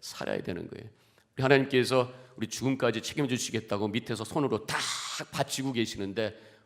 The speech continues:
왜 걱정해? 주님 앞에 우리의 자신을 다 던져서 주님 앞에 맡길 때에 거기서 평강과 은혜가 넘치게 되는 줄로 믿으시길 바랍니다. 어떤 사람이 밤에 건너가다가, 걸어가다가 벼락에 떨어졌어요.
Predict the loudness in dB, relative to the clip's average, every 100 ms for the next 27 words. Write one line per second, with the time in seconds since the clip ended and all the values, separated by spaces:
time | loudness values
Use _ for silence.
0 | -12 -6 -6 -6 -8 -10 -10 -14 -18 _
1 | _ _ _ -8 -2 -2 0 0 2 2
2 | 0 0 -4 -4 -8 -10 -4 -2 2 2
3 | 4 4 4 -2 -18 -8 -6 -4 -6 -2
4 | -4 6 6 6 8 10 10 8 2 -14
5 | -14 -10 -10 -6 -2 0 2 4 4 0
6 | -2 -2 -4 -4 -2 -2 -4 -4 -4 -4
7 | -6 -6 -6 0 0 0 -2 -4 0 0
8 | 0 -6 -20 -20 -12 -2 2 6 6 6
9 | 6 6 6 6 8 8 8 2 2 6
10 | 6 8 6 6 2 -12 -20 _ _ 0
11 | 4 4 2 0 0 0 -6 -10